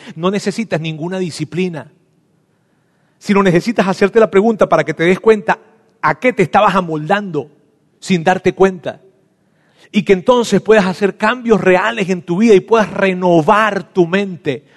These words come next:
¿Por qué? Porque las buenas noticias son estas. Las buenas noticias son las siguientes. Al renovar tu mente, la siguiente vez puede ser mejor que la última vez. Claro que sí. Pero amigos, no porque le eches muchas ganas, no, para nada.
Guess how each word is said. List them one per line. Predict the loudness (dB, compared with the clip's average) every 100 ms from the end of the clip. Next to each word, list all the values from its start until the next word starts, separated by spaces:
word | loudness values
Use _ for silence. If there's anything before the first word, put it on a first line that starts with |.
| _
¿Por | -10 -10 -2
qué? | -2 -2 -10 _ _
Porque | -10 -2
las | -2
buenas | -2 -6
noticias | -6 -6 -8 -6
son | -6 -8
estas. | -10 -8 -8 -10 _ -16 -2
Las | 0
buenas | 2 0
noticias | -2 -4 -8
son | -6
las | -8
siguientes. | -4 -2 -2 -4 -10 _ _ _ _ _ _ _ -20 -4
Al | -2 0
renovar | 0 2 2 2 -2
tu | 0
mente, | 0 0 2 0 0 -2
la | -2
siguiente | -2 -4 -4 0 2
vez | 4 4 0
puede | -14 -6 0 0
ser | 0 -2
mejor | -2 -6 0 0 0
que | -2
la | 0
última | 0 -2 -4 -8 -8
vez. | -8 -12 _ _ _ -4
Claro | 2 2 2
que | -2 -4
sí. | -2 -4 -6 _ -20 0
Pero | 2 2
amigos, | 2 2 2 2
no | -2 0
porque | 0 0
le | 2
eches | 2 0
muchas | -2 -4 -2
ganas, | 0 -2 -2
no, | 0 2 0 -4 -2
para | -4 -4
nada. | -4 -4 -4 -8